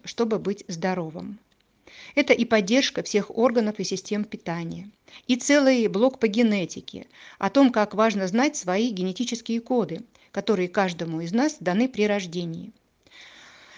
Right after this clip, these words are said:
Генетическое тестирование — это чёткие ориентиры в здоровье каждого человека. На страницах вы и прочтёте ценную информацию, и услышите аудиозапись. Вы узнаете, как убрать из дома всю бытовую химию,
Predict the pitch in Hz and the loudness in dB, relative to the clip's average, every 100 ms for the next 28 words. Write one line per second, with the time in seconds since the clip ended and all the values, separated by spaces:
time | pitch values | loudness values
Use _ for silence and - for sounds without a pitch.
0 | - 220 269 277 262 - 240 240 - 311 | 2 6 6 6 2 2 2 2 0 2
1 | 311 208 180 - 233 240 - 262 - - | 2 2 -2 0 2 2 4 4 2 -4
2 | 175 160 190 190 190 196 269 247 - 175 | -6 -4 0 0 0 -2 0 0 -2 -2
3 | 190 190 240 208 - 190 196 190 190 - | 0 4 2 0 -2 -2 0 -4 -6 -6
4 | 190 185 180 - - _ - 208 - 226 | -6 -6 -8 -10 -18 _ -6 -4 0 4
5 | 254 311 - 170 - 196 220 208 - - | 6 6 2 -8 -4 0 0 0 -6 -8
6 | 202 202 196 202 - - 185 - - 262 | -4 -4 -2 -2 0 0 -2 -2 -2 2
7 | 247 240 240 247 240 240 233 - 220 - | 4 2 2 0 2 2 0 -2 -4 -2
8 | 226 185 - 220 226 - 220 - 202 185 | -4 -4 -4 -4 -4 -4 -4 0 0 0
9 | 170 165 160 156 - - - _ _ - | 0 -4 -6 -10 -8 -10 -10 _ _ -20
10 | - - - 196 269 247 262 285 285 180 | -20 -20 -6 2 4 6 6 6 2 0
11 | 196 196 190 233 233 190 180 247 233 208 | -2 -2 0 0 0 -2 4 4 4 -2
12 | - 226 208 208 180 202 202 - 185 175 | -4 -2 0 -2 -2 -2 -4 -6 -8 -6
13 | 165 - | -6 -8